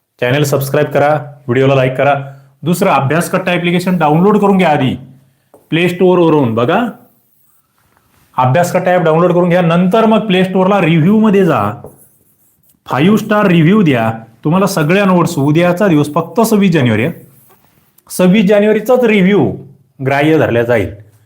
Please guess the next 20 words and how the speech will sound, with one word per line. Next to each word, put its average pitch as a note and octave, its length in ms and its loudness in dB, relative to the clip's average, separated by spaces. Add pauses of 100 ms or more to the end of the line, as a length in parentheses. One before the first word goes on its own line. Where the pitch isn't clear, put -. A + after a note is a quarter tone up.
(540)
नंतर C#3 420 0
नाही. A#2+ 320 -2 (340)
तुम्हाला F3 280 0
फ्रीमध्ये G3 320 2
भेटणार C3+ 240 0
आहे. C#3 100 -2
नोट्स F#3+ 220 0
कशाचे G3 300 0
भेटतील F3+ 280 0
ते F#3+ 120 2
सांगतो. D3 260 0
मराठीच्या D#3+ 420 0
नोट्स F3+ 220 0
भेटतील, F#3+ 340 -2 (600)
सगळ्या D3+ 240 0
टॉपिकच्या, F3 480 -2 (500)
इंग्लिशचे F#3 480 2
सगळे F#3 320 0
टॉपिक्स F#3 340 0
भेटतील, F#3+ 380 0